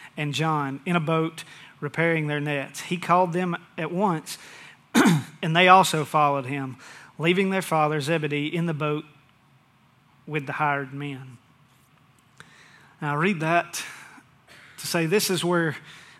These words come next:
this is the point where Jesus started calling his disciples, and in how he done it. He just told them, "Come on, go with me." There was no discussion.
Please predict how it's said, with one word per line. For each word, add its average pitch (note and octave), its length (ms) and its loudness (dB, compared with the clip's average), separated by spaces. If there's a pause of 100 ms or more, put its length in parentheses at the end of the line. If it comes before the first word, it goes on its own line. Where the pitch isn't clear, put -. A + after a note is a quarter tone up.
this G#3 180 -2
is F3 100 -4
the D#3+ 60 -4
point F3 300 -4
where D3+ 140 -6
Jesus C#3+ 340 -4
started C#3 320 -4
calling C#3+ 360 -4
his C#3+ 200 -12
disciples, C#3 720 -12 (720)
and C#3+ 400 -6 (300)
in E3 120 -6
how E3+ 340 0
he F3 200 -4
done D3 300 -6
it. - 300 -14 (720)
He E3+ 120 -8
just D#3+ 200 -8
told E3 160 -2
them, C#3+ 100 -8
"Come D3+ 160 -8
on, C3+ 160 -8
go D3+ 140 -6
with C#3+ 120 -8
me." C3+ 280 -12 (160)
There D3 140 -8
was D3 120 -8
no E3 140 -2
discussion. E3 720 -4